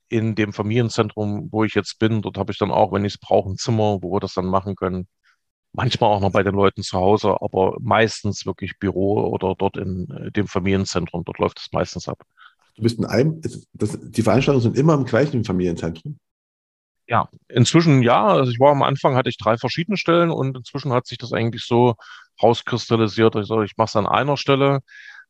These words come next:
Speaker 1: Ähm, ich baue jetzt grad noch eine zweite Geschichte auf, dass ich das in einem anderen Ort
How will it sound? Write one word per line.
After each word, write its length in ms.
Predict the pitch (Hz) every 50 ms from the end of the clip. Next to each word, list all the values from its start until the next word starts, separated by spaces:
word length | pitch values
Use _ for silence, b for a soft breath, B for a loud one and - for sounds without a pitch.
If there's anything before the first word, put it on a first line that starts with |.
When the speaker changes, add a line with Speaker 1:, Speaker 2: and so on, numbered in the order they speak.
| _ -
Speaker 1:
Ähm, 380 | 113 113 117 113 113 117 117 -
ich 240 | - 101 - - _
baue 220 | - 95 110 117 117
jetzt 140 | 185 - -
grad 200 | - 117 113 120
noch 60 | 113
eine 160 | 110 113 98
zweite 360 | - - - 107 107 120 139
Geschichte 460 | - 123 113 - 127 113 - - -
auf, 240 | - 120 113 113 - -
dass 180 | 113 104 101
ich 120 | 107 104 -
das 320 | - 104 - - - -
in 180 | - - 101 107
einem 140 | 107 107 -
anderen 280 | 120 123 143 147 135
Ort 360 | 131 - 127 - - - -